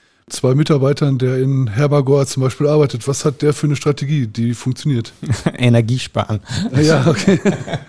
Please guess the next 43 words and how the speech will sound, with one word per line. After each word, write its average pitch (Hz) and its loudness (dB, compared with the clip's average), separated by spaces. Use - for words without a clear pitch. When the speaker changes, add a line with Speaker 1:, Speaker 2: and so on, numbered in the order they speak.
Speaker 2:
<laughs> 156 -4
Na, 131 0
eben, 135 2
das 110 0
ist 123 -4
genau 110 2
das 139 0
Problem, 113 0
das 120 -4
Sie - -4
ansprechen. 95 -6
Zurzeit 98 -4
sind 131 -2
die 123 0
Preise 101 -6
so 110 -2
hoch, 123 0
dass - -6
er 113 0
von 113 -4
der 107 -4
Strategie 110 -6
her, 131 0
egal 113 -2
was 117 -6
er - -8
anwendet, 117 -4
immer 117 2
jetzt - -10
massiv 104 -6
gestiegene 110 -6
Kosten 104 -12
haben 104 -6
wird. 110 -8
Die 117 -8
Strategie 123 -2
kann 127 -2
in 127 -2
dem 120 -2
Fall 127 0
tatsächlich 123 -2
nur 139 2
sein, 127 -4